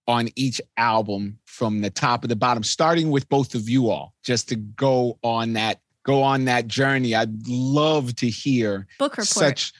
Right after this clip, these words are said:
Speaker 1: fine musical ears that, like, both of you have.
Speaker 2: Yeah.
Speaker 1: Um, to hear what,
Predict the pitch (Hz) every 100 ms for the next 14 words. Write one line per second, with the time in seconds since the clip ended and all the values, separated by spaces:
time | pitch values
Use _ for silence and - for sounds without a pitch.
0 | _ _ - - 156 160 165 156 151 151
1 | 165 143 143 - 123 139 143 139 135 120
2 | - 117 104 113 110 - 120 117 107 107
3 | 107 104 127 113 117 143 - - _ _
4 | _ _ - _ 208 247 131 123 120 110
5 | 110 101 - _ _ 135 135 - 151 -
6 | - 175 139 147